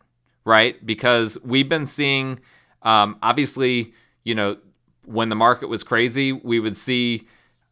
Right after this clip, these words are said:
routinely median price, median sales price increases of, of twenty percent or more. Um,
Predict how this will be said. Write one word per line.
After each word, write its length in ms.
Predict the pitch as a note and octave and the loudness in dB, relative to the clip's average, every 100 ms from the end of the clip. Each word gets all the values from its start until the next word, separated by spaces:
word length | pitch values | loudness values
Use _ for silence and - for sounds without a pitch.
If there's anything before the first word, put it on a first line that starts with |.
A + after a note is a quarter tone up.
| _ _ _ _ _ - | _ _ _ _ _ -14
routinely 880 | A2 C#3 C#3 D#3+ F3 E3 C#3 C3 C3 _ _ _ _ _ _ | -2 0 2 2 2 2 0 0 -4 _ _ _ _ _ _
median 400 | A2 C3+ D3+ D3 | 0 2 4 2
price, 440 | C3+ C3 B2+ - - | 4 4 4 0 -8
median 520 | A2+ A#2+ C3 C3+ D3+ | -8 -4 0 0 0
sales 240 | D3 C3 B2+ | -2 -2 -2
price 300 | C3 A#2+ - | -2 -4 -4
increases 640 | B2 A#2+ B2+ A#2+ A#2+ G#2+ | -6 -4 -2 -4 -4 -8
of, 340 | - A2 G#2 G#2 _ | -4 -4 -4 -10 _
of 360 | G#2+ G#2 F2+ - _ _ _ | -2 -2 -4 -20 _ _ _
twenty 300 | - G#2+ A#2 | -6 -4 -2
percent 500 | B2+ A#2+ B2+ A#2+ - _ _ - _ | -4 -2 0 0 -2 _ _ -20 _
or 140 | B2+ C3+ | 0 2
more. 420 | B2 C3+ E2 _ _ _ _ _ - | 2 0 0 _ _ _ _ _ 0
Um, 420 | G#2+ G2+ G2 | 2 2 -2